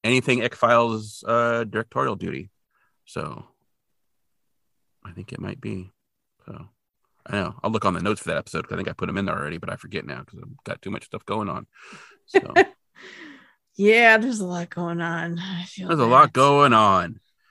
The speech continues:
Speaker 1: So inside and outside of this podcast.
Speaker 2: It's true. It's true.
Speaker 1: Yeah. But thanks for listening. Thanks for putting up with our crap.
Speaker 2: <laughs> Yeah, thanks for putting up with our
Speaker 1: Locked,
Speaker 2: moody
Speaker 1: being
Speaker 2: crankiness
Speaker 1: spoiled
Speaker 2: and
Speaker 1: and
Speaker 2: my
Speaker 1: me being
Speaker 2: cat.
Speaker 1: crabby and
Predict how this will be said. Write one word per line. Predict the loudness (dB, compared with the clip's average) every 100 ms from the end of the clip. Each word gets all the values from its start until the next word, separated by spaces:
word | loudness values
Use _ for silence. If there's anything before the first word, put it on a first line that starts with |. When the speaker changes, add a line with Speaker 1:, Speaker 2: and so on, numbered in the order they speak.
| _ _ _
Speaker 1:
So | -14 -12
inside | -2 -2 0 0 2
and | 0
outside | -4 -8 -10 -8 -8 -10 -16 -20 -18
of | -16 -12
this | -14
podcast. | -12 -14 -14 -16 -16 -16 -20 -20
Speaker 2:
It's | -20 -20
true. | -18 -18 -16 -18 -18 _
It's | -20
true. | -16 -14 -12 -14 -12
Speaker 1:
Yeah. | -16 -16 _ _ _ _ _ 0
But | 2 2 _
thanks | -2 0
for | 0
listening. | 0 0 0 0 0
Thanks | -2
for | -4
putting | 0 0
up | 2
with | 2
our | 0
crap. | 2 4 6 2 -2 _ _ _
Speaker 2:
<laughs> | _ _
Yeah, | -8 0
thanks | 0 2 -4 -6 -8 -6
for | -4
putting | -2 2 6
up | 10 10
with | 10
our | 6
Speaker 1:
Locked, | 4
Speaker 2:
moody | 4 4
Speaker 1:
being | 2 2
Speaker 2:
crankiness | 2 0 -2 -2 4
Speaker 1:
spoiled | 6 8 8 8 4 2
Speaker 2:
and | 2
Speaker 1:
and | 2
Speaker 2:
my | 2
Speaker 1:
me | 2
being | 4
Speaker 2:
cat. | 6 8 6 4
Speaker 1:
crabby | 0 0 2 2 2 0 0 -2
and | -4 -6 -8